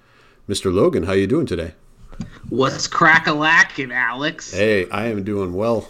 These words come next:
Speaker 1: I am doing well. I'm hanging in there.
Speaker 2: Good.
Speaker 1: We got a, like, a foot of snow. And speaking
Speaker 2: Oh.
Speaker 1: of snow, what about my Canadian brother,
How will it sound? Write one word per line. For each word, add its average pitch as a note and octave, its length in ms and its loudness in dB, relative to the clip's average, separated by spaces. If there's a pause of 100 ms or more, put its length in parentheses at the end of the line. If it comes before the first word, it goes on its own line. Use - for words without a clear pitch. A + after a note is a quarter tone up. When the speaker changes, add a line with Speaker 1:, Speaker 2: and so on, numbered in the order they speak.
(140)
Speaker 1:
I G#2 80 -10
am G#2 160 -6
doing G#2+ 260 -4
well. A2 140 -4
I'm G2 100 -6
hanging A2 360 -4
in B2+ 160 -2
there. F2 280 -4 (460)
Speaker 2:
Good. C#3 200 -8
Speaker 1:
We A#2 120 8
got B2+ 160 10
a, G#2+ 160 6
like, G#2 200 0
a F#2+ 40 -4
foot C3+ 260 0
of A#2 80 -2
snow. A#2+ 500 0 (420)
And G#2+ 440 0
speaking C3+ 380 2
Speaker 2:
Oh. A#2 40 8
Speaker 1:
of G2 80 0
snow, A2+ 560 2 (720)
what A2+ 120 -2
about A#2 200 4
my A2 320 2 (120)
Canadian A#2+ 520 4
brother, B2 400 4